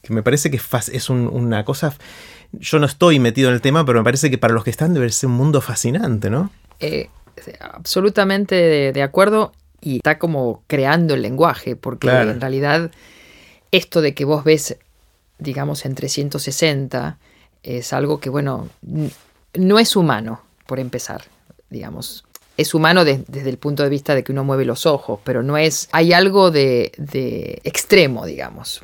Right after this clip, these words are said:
Speaker 2: por esto de que uno tiene que girar, dar vuelta, hay algo, hay algo, no sé cómo decirlo, es, es una manera de ver que si bien es parecida a la realidad, hay, hay algo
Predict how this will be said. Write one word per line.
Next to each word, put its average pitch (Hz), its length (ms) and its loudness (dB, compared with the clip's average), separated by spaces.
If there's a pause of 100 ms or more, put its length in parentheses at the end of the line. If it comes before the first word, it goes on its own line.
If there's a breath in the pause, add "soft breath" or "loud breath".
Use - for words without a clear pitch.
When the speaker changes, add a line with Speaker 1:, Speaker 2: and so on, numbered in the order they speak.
Speaker 2:
por 127 140 -12
esto 135 240 -4
de 127 120 -4
que 104 420 -10
uno 156 260 0
tiene 151 220 0
que - 80 -10
girar, 165 480 6
dar 151 140 4
vuelta, 165 400 8
hay 156 140 8
algo, 156 360 8 (460 soft breath)
hay 156 200 4
algo, 156 640 8
no 139 360 -6
sé 165 140 -6
cómo 143 200 -4
decirlo, 135 360 -6
es, 135 200 -8
es - 160 -4
una 175 140 4
manera 185 380 6
de 165 120 10
ver 170 400 6 (160)
que 147 120 -2
si 143 140 -4
bien 175 380 4 (180)
es 139 140 -8
parecida 156 480 2
a - 20 6
la 165 100 8
realidad, 151 400 4
hay, 170 240 6
hay 160 200 4
algo 170 600 6